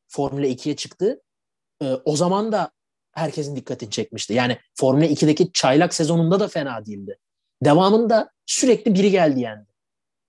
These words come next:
Sürekli biri geldi yendi. Mick Schumacher geldi yendi. Schwarzman geldi yendi. Aylot yendi. E, Piastri geldi çaylak yılında yendi. Joe üçüncü yılıydı galiba. Bu biraz onu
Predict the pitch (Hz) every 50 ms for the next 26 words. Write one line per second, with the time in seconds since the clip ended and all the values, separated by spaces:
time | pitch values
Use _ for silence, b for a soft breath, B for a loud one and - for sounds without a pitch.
0 | _ _ _ _ _ _ - - 311 285 - - 262 220 233 226 208 208 190 165
1 | 151 131 131 123 117 117 117 135 196 226 - - - 240 226 190 185 190 214 233
2 | 175 143 175 226 220 208 196 196 202 185 165 - - _ _ _ _ _ _ -
3 | - - 233 220 214 190 175 175 165 160 180 202 180 151 151 226 220 202 196 202
4 | 202 196 190 160 - - 196 202 175 139 160 196 196 - 196 196 196 196 196 185
5 | 185 147 120 - _ _ _ _ _ _ _ _ _ _ _ - 143 143 - -
6 | _ _ _ _ _ _ _ _ _ _ _ - - 240 240 233 - - 185 185
7 | 208 202 170 170 220 - - 208 190 202 220 - - - 180 151 147 147 180 202
8 | 202 196 196 202 196 175 135 120 _ _ _ 143 160 156 151 143 - _ _ _
9 | _ _ - - - - 156 151 156 160 147 123 123 113 113 107 110 107 101 104
10 | 98 92 - - _ _ _ _ _ _ _ _ _ _ _ - 160 247 254 262
11 | 226 202 165 156 147 131 123 120 -